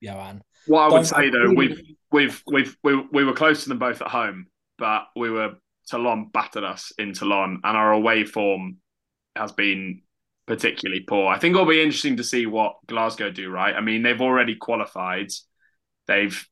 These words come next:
Speaker 2: they've had a fair run of fixtures back to back. How are they thinking about selection? I was looking at their fixtures to come, though, and they've got a game the following week on the Saturday and then a twenty-day break before their next U R C game. So,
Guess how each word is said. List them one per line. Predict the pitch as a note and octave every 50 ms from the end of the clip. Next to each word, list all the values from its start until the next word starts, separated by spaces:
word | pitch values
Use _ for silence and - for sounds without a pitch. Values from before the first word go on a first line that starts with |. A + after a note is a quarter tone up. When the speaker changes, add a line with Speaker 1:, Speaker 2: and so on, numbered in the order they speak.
| _
Speaker 2:
they've | - A2+ A2+ A2+
had | A2+ A2+
a | A2+ G#2+
fair | - - C3 C3 B2+ B2 A#2+
run | A#2 A#2 A2+
of | A2 F#2+
fixtures | - - A#2+ - - - - G2+ G2 F#2 F#2 -
back | - A2 - - -
to | -
back. | F#2 G#2 G#2 F#2+ F2+ F2 - - - - _ _ _ _ _ _ _ -
How | C3+ B2 A#2+ A#2+ A#2 A#2 A#2 A#2
are | A2+ G#2+
they | A#2+ A2+ A2+
thinking | - - A#2 A2+ G#2 - G2+
about | G2+ F#2 G2+ G2+ G2+ G2 G2 - - -
selection? | - - G#2+ G#2+ G2+ - - - - F2+ F2 F2 - _ _ _ _ _ _ _ _ _ _ -
I |
was | A#2 A2 B2
looking | C#3 B2+ C3
at | B2 B2
their | B2 A#2+
fixtures | - C#3+ C3 - - A2 -
to | - A#2+
come, | - B2 B2 A#2+ A#2 G#2+
though, | G2+ G2 G2 G2+
and | G#2 G#2+
they've | G#2 G#2+ -
got | - A#2+ A2+ - -
a | -
game | - C3+ C3+ C3+ C3 B2+ B2+
the | B2
following | A#2+ - C3 A#2+ A#2 A#2
week | A#2 A#2+ A2+ A2+ -
on | A2+
the | A2 G#2+
Saturday | - - A#2+ - - - F#2 F#2 F2+ F#2 G2 G2+ - _ _ _ _ _ _ -
and | A#2 A2+ A2+
then | A2+
a | A2+ A2
twenty-day | - - - - C3 C3 B2 B2 - - A#2+ A2 A#2+ A#2+ A#2 A#2 A2+
break | G2+ F2+ A2 A#2 G#2 G2 F#2+ F#2 - - - _ _ _ _ _ _
before | A2 - - - A#2+ A2 G#2+
their | G#2+ A2 A2
next | A2 A2 G2+ - - - -
U | A2 G#2+
R | G#2+ G#2 G#2
C | - - A2 G#2+
game. | G#2+ - G2 G2 F#2+ F#2+
So, | F#2 - A2+ G#2+ G#2 G#2 G#2 G#2